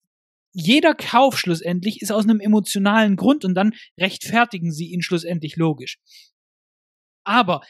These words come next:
deswegen funktioniert halt auch einfach diese Standard, irgendwelche Trigger da reinballern und überoptimieren nicht, weil du irgendwann eher so in Richtung Robotik gehst, weil du einfach gar nicht mehr den Menschen richtig catcht, weil die Menschen spüren das, wenn du einfach nur jede Section da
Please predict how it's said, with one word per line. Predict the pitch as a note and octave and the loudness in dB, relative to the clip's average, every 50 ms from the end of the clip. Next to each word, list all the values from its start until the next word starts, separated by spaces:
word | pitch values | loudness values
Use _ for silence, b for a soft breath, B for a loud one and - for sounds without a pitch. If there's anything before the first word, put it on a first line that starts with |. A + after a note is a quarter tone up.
| b b | b b
deswegen | G3+ G3 - G#3+ B3+ B3+ A#3+ A3+ | -6 -4 -2 2 2 2 2 2
funktioniert | - - A#3+ A3+ A3 - - G3+ G#3 A#3+ E4 - - - | 2 2 2 2 2 2 0 2 2 2 2 0 0 0
halt | C4 A#3+ - - | 0 0 2 2
auch | G3+ F#3+ - | 0 0 0
einfach | - F#3+ G3+ F#3+ G3 F#3 | 0 -4 -4 -2 -4 -6
diese | - G3 F#3+ F3 G3+ G3 | -6 -6 -4 0 0 0
Standard, | - - - - G#3+ A3+ A#3 G#3+ F#3+ F3 E3+ B B B B B B | 0 -2 0 0 2 4 4 4 4 2 2 B B B B B B
irgendwelche | B A#3 A3+ A3+ A3 G#3+ G#3 - G#3+ - | B -2 0 2 2 2 2 0 -4 -6
Trigger | - - A#3+ C#4+ D#4 D4+ A#3+ G3+ | -2 2 2 2 4 4 2 2
da | F#3+ F3+ | 2 2
reinballern | E3 E3+ F3 F3+ F3+ E3 F3 F3+ G3+ G#3 G3+ | 0 -2 -4 -4 -4 -4 -2 -2 0 0 0
und | G3 G3 F3 - - | -2 -4 -8 0 4
überoptimieren | B3+ C#4+ D#4+ B3+ F#3 F3 - - - F#3 F3+ F3 E3 D#3+ | 4 4 4 4 0 0 -2 -4 -6 -4 -2 -2 -2 -2
nicht, | F3 A3 - - - - _ _ _ | -2 -4 -6 -8 -14 -20 _ _ _
weil | G3 G#3+ A3 | 0 0 2
du | B3 A#3 - | 0 -2 0
irgendwann | B3 C4 D#4 D#4+ E4 B3+ F3+ E3 F#3 F#3+ A3 C4+ E4 E4+ _ b b b b b b _ _ _ - | 2 2 2 2 2 0 -2 0 2 2 2 2 0 -4 _ b b b b b b _ _ _ -2
eher | A3 A#3+ B3 A3+ | 2 4 4 4
so | G#3 B3 | 4 2
in | A#3 A3 | 4 4
Richtung | G#3+ A3 A3+ - A#3 G#3 | 4 2 2 0 0 0
Robotik | E3+ F3 F#3+ - - G3+ A3+ - - B3+ G#3 - | 2 2 2 2 4 2 2 2 2 -2 -4 -2
gehst, | - D#3 E3+ A3 G#3+ - | -2 -2 -2 -2 -2 -2
weil | G3+ F#3 | -2 0
du | G3 F#3+ | 0 0
einfach | G3 A3 G#3+ G#3 | 0 -2 -2 -2
gar | G3+ G3+ G3 A3+ | -2 -2 -2 0
nicht | A#3+ A#3+ G#3 G#3+ | 0 0 0 0
mehr | G#3 G#3+ G#3+ G#3 B B B B B _ | 0 0 -2 -2 B B B B B _
den | G3 F#3+ F#3 | -2 0 2
Menschen | F#3 G#3 C4+ D4+ - - B3+ A#3 | 4 4 2 2 0 -2 -2 -4
richtig | G#3 G3+ - - F#3+ - - - - | -4 -6 -8 -10 -12 -14 -14 -14 -6
catcht, | - C4+ C#4 C4 - - - - F3+ | -2 -2 0 0 -2 -6 -6 -4 -2
weil | F#3 | -2
die | F#3 G3 | 0 2
Menschen | F#3+ G#3+ B3 D4 - - A#3+ G#3+ | 2 2 2 2 0 -2 -2 -2
spüren | - - - F#3 B3+ D4+ E4+ D#4+ | -2 -2 0 4 4 4 4 4
das, | C4 A3 G3+ - | 2 0 0 0
wenn | G3+ G3+ | 2 2
du | G3+ G#3 | 2 2
einfach | - G3 A#3 A#3+ - A#3+ G3+ F#3+ | 2 0 -2 -4 -4 -4 -2 0
nur | G3+ F#3 | 0 0
jede | E3 F3 A#3 C#4 D#4+ C4+ | 2 0 0 0 -2 -2
Section | - - - A#3 A3+ - - F#3+ F3+ | -2 -2 -2 -2 -2 -2 -2 -2 0
da | F#3+ G3 | 0 0